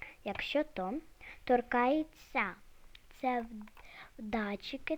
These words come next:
торкається. Ось воно саме верхнє. Тут в когось може будь-що написане. У мене вказівник, а нам потрібна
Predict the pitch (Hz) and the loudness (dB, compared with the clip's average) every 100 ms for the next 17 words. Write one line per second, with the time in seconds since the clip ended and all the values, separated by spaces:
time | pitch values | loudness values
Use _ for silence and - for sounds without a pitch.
0 | - 302 302 - 196 190 - 208 208 208 | 2 2 2 0 -2 -2 -4 -4 -4 -4
1 | 233 208 208 214 247 - - 214 214 214 | -4 -4 -4 -2 -4 -6 -4 -2 -2 -2
2 | 202 190 185 180 - - 226 240 330 - | -4 -6 -6 -8 -12 -8 -6 -4 -6 -10
3 | - - - - - - - 302 294 262 | -20 -20 -14 -12 -12 -8 -4 -4 -4 -6
4 | 247 240 240 233 247 311 311 269 254 294 | -2 0 0 0 4 4 4 2 2 4
5 | 269 240 233 233 - - 226 254 269 - | 4 2 -4 -10 -14 -10 -2 0 0 -2
6 | - 220 202 - 220 269 - 381 381 - | 0 0 -2 -2 -2 -2 -4 -8 -8 -10
7 | - - 240 240 254 - 240 220 226 233 | -14 -4 0 2 2 0 -2 0 0 0
8 | 277 - 254 240 262 - 254 - 262 269 | 0 0 0 0 -2 -2 -4 0 2 2